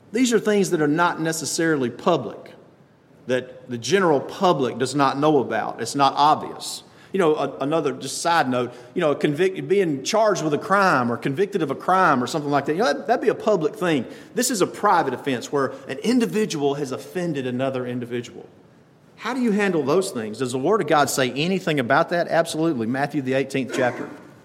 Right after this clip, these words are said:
Matthew, the eighteenth chapter. Do you know how much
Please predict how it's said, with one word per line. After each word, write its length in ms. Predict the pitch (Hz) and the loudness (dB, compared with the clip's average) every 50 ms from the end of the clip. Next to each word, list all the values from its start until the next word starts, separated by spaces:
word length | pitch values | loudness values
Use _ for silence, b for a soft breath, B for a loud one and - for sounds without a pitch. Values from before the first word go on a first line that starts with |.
| - - _ - _ _ _ _ _ _ _ _ _ _ | -20 -20 _ -20 _ _ _ _ _ _ _ _ _ _
Matthew, 280 | 143 151 160 160 165 147 | 0 2 2 2 2 2
the 120 | 151 156 | 2 2
eighteenth 360 | 151 151 151 - 160 139 127 | 2 2 0 -2 -4 -4 -2
chapter. 300 | - 151 147 127 113 110 B B B B | 0 2 0 0 0 -4 B B B B
Do 40 | 165 | -4
you 60 | 202 | -2
know 140 | 254 285 240 | -2 0 -2
how 220 | 196 220 208 208 | -2 0 0 0
much 300 | 202 185 185 180 165 - | 0 0 0 -2 -2 -4